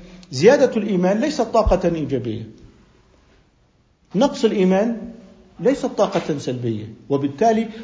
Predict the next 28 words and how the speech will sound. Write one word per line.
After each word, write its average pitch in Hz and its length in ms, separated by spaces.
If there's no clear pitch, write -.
هو 170 140
إعادة 233 640
تفسير 185 840
المعاني 240 760
تفسيرا 226 540
ماديا. 170 720
فالفيزيائيون 247 1120
لا 269 180
يقبلون 226 640
تسمية 233 540
ذلك 208 360
من 185 180
باب 180 200
الطاقة. 165 480
الطاقة 220 380
لها 190 240
مفهوم، 175 580
له 156 420
علاقة 160 380
بالمادة 160 600
ومفهوم 156 460
فيزيائي، 160 600
وبالتالي 147 580
لا 196 140
يقبلون 180 520
مثل 170 260
هذه 160 240
التفسيرات، 160 600